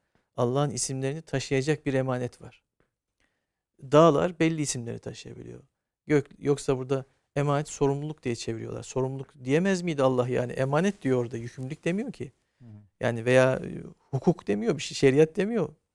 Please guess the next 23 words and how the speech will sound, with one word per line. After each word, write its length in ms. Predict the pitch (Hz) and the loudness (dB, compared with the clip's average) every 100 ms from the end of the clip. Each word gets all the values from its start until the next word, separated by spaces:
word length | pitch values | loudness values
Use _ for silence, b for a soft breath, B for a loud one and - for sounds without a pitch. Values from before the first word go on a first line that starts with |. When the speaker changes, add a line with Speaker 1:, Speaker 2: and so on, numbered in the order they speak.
| _ _ _ - | _ _ _ -2
Speaker 1:
Emanet 680 | 131 139 156 185 - - | 2 4 4 2 -2 -16
diyor. 120 | 165 - | -6 -2
Emanet 400 | 147 143 175 - | 0 0 0 0
belli 240 | 190 214 | 0 0
bir 60 | 214 | 0
kelime. 340 | 190 131 117 _ _ _ _ - | 0 0 -2 _ _ _ _ -4
Ve 140 | 127 | 0
bu 200 | 143 160 - _ | 0 -2 -4 _
emanet 360 | 131 131 135 160 | -2 0 2 2
sahibine 480 | - 143 135 151 170 | 4 6 6 2 0
dönecek 400 | 147 151 208 - | 0 2 0 -2
bir 60 | |
şeydir 360 | 131 127 120 120 | 0 0 0 -2
ve 40 | |
Speaker 2:
Hı. 60 | 123 | 0
Speaker 1:
sahibine 400 | - 131 135 170 | 4 4 6 4
aittir 460 | 143 123 - 117 | 4 4 0 -8
mülkiyeti. 560 | 120 117 - 117 110 110 _ _ _ _ _ | -6 -10 -4 -4 -4 -10 _ _ _ _ _
Speaker 2:
Hmm. 100 | - 113 110 101 98 90 _ _ _ _ _ _ _ _ | -18 -16 -14 -18 -20 _ _ _ _ _ _ _ _ _
Speaker 1:
Dolayısıyla 640 | 139 160 190 214 214 151 - - _ _ _ _ _ _ - | 4 6 4 4 4 4 4 -6 _ _ _ _ _ _ -2
insanda 760 | 143 135 160 151 175 208 131 - | 0 2 2 2 4 4 4 -4
bu 220 | 143 190 196 | -4 -2 0
emaneti, 760 | 139 135 127 127 - 208 - | 0 0 0 -4 -6 -10 -10